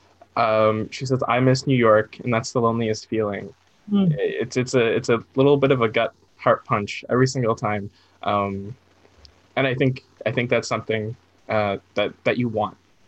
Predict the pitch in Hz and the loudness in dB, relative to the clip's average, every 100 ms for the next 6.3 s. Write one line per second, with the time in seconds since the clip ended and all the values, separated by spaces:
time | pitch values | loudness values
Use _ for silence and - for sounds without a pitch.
0 | _ 98 98 104 90 73 - 85 - _ | _ -4 -4 -4 -8 -8 -8 -10 -12 _
1 | _ _ _ _ _ _ 202 226 226 185 | _ _ _ _ _ _ -6 -4 -4 -8
2 | 175 202 240 - 170 180 180 196 254 254 | -4 -2 -2 -4 -6 -6 -4 -2 0 -2
3 | 202 190 202 190 - 208 - 202 226 160 | -4 -4 -4 -4 -4 -6 -4 -2 -2 -2
4 | - _ _ - 220 247 220 - 240 277 | -10 _ _ -4 -4 -2 -4 0 2 4
5 | 254 311 311 269 254 294 269 233 208 - | 2 0 2 4 4 4 4 4 2 -2
6 | 220 240 220 | 2 2 2